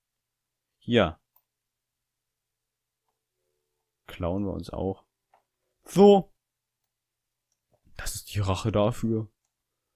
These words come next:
Sollen doch zusehen, wo sie klarkommen, ne? Ich meine,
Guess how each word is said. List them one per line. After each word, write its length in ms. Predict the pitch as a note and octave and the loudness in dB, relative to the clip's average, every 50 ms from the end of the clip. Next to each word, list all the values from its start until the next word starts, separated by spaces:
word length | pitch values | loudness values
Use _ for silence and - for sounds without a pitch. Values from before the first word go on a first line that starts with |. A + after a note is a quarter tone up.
| _ _ _ | _ _ _
Sollen 200 | - A2 A2+ A2 | -4 -2 0 0
doch 120 | G#2+ G#2 | 0 -2
zusehen, 420 | - - C#3 C#3 B2 A#2+ A#2 G#2+ G#2 | -2 -2 -2 -2 0 0 -2 -2 -2
wo 40 | G#2 | -4
sie 120 | G#2 G2+ | -4 -4
klarkommen, 560 | - G#2 G2 F#2+ F#2+ - - G#2 G2+ G2 G2 | -4 -4 -2 -2 -4 -4 -4 -6 -6 -6 -6
ne? 200 | G#2 A2+ A#2+ A2+ - _ _ _ _ _ _ _ _ _ _ _ _ _ _ _ _ _ _ _ _ _ _ _ - | -8 -8 -10 -12 -16 _ _ _ _ _ _ _ _ _ _ _ _ _ _ _ _ _ _ _ _ _ _ _ -10
Ich 80 | - F#2 | -6 -2
meine, 800 | F2+ F2 E2 D#2+ E2 E2+ E2+ E2+ E2+ E2 E2 E2 D#2+ D#2 - | 0 0 0 0 -2 -2 -2 -2 -2 -2 -2 -4 -4 -6 -10